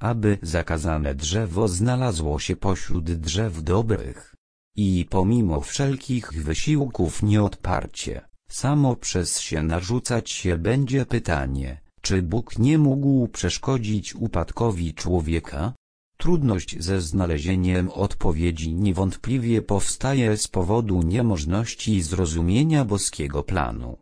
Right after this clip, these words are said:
Bóg mógł zapobiec grzechowi. Fakt, że tego nie uczynił,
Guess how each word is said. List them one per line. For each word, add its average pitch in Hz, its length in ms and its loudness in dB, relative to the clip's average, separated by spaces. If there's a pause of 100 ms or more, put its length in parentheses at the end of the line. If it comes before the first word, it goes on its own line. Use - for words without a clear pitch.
(400)
Bóg 104 360 -2
mógł 120 600 2
zapobiec 92 720 0
grzechowi. 82 760 -2 (420)
Fakt, - 640 -12 (220)
że 82 200 0
tego 71 340 -4
nie 85 240 2
uczynił, 73 720 -4